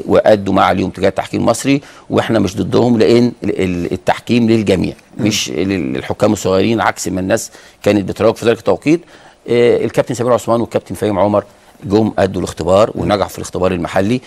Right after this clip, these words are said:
Speaker 2: آه.
Speaker 1: واداروا مباريات في الدوري الممتاز وفي الممتاز به.
Speaker 2: فين ياسر عبد الرؤوف؟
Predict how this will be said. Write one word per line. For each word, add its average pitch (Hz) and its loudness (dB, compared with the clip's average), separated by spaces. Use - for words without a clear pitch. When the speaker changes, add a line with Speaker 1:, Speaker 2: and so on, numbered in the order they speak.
Speaker 2:
آه. 120 -2
Speaker 1:
واداروا 101 0
مباريات 104 -4
في - -12
الدوري 113 -4
الممتاز 113 -2
وفي - -8
الممتاز 104 -4
به. 107 -12
Speaker 2:
فين 135 -6
ياسر 127 -4
عبد 104 -2
الرؤوف؟ 87 -10